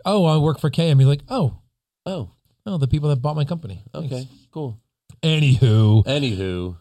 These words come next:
Speaker 1: Eric Hamilton
Speaker 2: Yeah, what's
Speaker 1: is
Speaker 2: going
Speaker 1: not,
Speaker 2: on, buddy?
Speaker 1: is not
Speaker 2: Oh.
Speaker 1: here <laughs> this week.
Speaker 2: <laughs> No, Josh was gonna play Eric Hamilton, the part of him at least.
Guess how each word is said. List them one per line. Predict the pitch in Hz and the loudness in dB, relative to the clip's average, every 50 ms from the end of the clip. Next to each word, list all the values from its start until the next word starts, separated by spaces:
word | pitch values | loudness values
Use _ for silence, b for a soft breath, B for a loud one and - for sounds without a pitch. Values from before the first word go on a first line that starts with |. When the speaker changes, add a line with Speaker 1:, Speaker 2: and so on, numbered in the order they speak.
| _ _ _ - | _ _ _ -2
Speaker 1:
Eric | 202 254 311 320 226 - | 0 2 2 0 0 2
Hamilton | 254 285 320 349 349 359 330 - - 226 165 135 113 87 76 - _ - | 2 2 2 2 0 0 0 2 2 2 2 2 0 -2 -6 -12 _ -8
Speaker 2:
Yeah, | 113 120 151 180 196 180 131 104 | -6 -4 -2 -2 -2 -2 -2 -2
what's | 113 147 165 | -2 0 0
Speaker 1:
is | 165 147 | 2 4
Speaker 2:
going | 151 202 | 4 4
Speaker 1:
not, | 202 190 190 190 | 4 4 4 2
Speaker 2:
on, | 185 | 2
buddy? | 147 160 160 175 185 | 2 2 2 0 0
Speaker 1:
is | - 185 170 | 0 2 4
not | 160 202 202 202 170 - | 4 6 4 4 4 4
Speaker 2:
Oh. | |
Speaker 1:
here | 208 170 165 165 - 190 - | 2 2 2 2 4 4 4
<laughs> | - 381 - | 2 2 4
this | 214 175 - - | 2 2 4 4
week. | - 170 151 185 170 - - - | 4 4 4 2 0 -2 -8 -10
Speaker 2:
<laughs> | - _ b b b b b b 123 127 | -18 _ b b b b b b -6 -2
No, | 175 185 175 151 | -2 2 2 0
Josh | 135 - 160 156 170 - | 0 0 0 -2 -2 -2
was | 170 156 147 | -6 -6 -4
gonna | 165 151 139 | -2 -4 -4
play | - - 151 160 175 156 | -4 -2 -2 0 0 0
Eric | 120 107 101 - - | 0 -2 -4 -4 -4
Hamilton, | 110 98 92 92 92 - - 92 85 82 85 82 80 | -4 -4 -4 -6 -8 -8 -6 -6 -6 -6 -10 -12 -12
the | 101 | -14
part | 95 - - 120 127 127 | -12 -6 -4 -2 -2 -2
of | 117 101 82 | -4 -6 -8
him | 87 85 85 | -10 -12 -12
at | 85 65 | -12 -14
least. | 82 82 82 82 - - - - _ | -14 -14 -14 -14 -16 -18 -20 -20 _